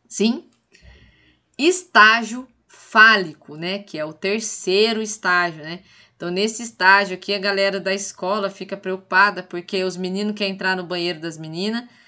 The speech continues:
as meninas querem entrar no banheiro dos meninos, e aí vai tudo pra trás do armário, e é um boné velho, né? Isso aí super acontece, direto, né? A gente tem que ficar de olho que a criançada, você pode ver, vai ter um menino enfiado dentro do banheiro das meninas, as meninas, vai, vai ter.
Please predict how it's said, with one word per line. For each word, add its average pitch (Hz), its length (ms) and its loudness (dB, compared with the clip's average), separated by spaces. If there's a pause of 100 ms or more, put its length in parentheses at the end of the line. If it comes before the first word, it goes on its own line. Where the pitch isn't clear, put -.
(180)
as 175 160 -4
meninas 202 320 -2
querem 202 200 -4
entrar 190 200 -4
no 185 80 -4
banheiro 175 340 -6
dos 165 160 -12
meninos, 208 580 -6 (340)
e 180 120 -4
aí 190 500 0
vai 190 220 0
tudo 226 300 -8
pra 214 140 -2
trás 196 220 -2
do 175 80 -4
armário, 220 680 4 (260)
e 185 160 -4
é 208 180 2
um 247 140 -2
boné 233 260 -2
velho, - 280 -12 (500)
né? 180 180 -4
Isso 185 160 -6
aí 190 220 -4
super 226 420 -6
acontece, 208 680 -8
direto, 202 680 -2 (340)
né? 175 180 -4
A 180 40 -2
gente 175 180 -10
tem 180 140 -8
que - 80 -14
ficar 180 240 -2
de 190 260 -6
olho 214 380 2
que 226 100 -6
a 208 60 -2
criançada, 208 840 0 (180)
você - 160 -10
pode 208 360 -4
ver, 208 160 0
vai 214 100 0
ter 214 160 -4
um 220 80 -2
menino 220 320 -2
enfiado 196 400 -2
dentro 180 240 -6
do 170 60 -12
banheiro 160 300 -8
das 151 160 -14
meninas, 208 440 -4
as 185 60 -6
meninas, 180 440 -8
vai, 220 260 -4
vai 214 280 -6
ter. - 220 -18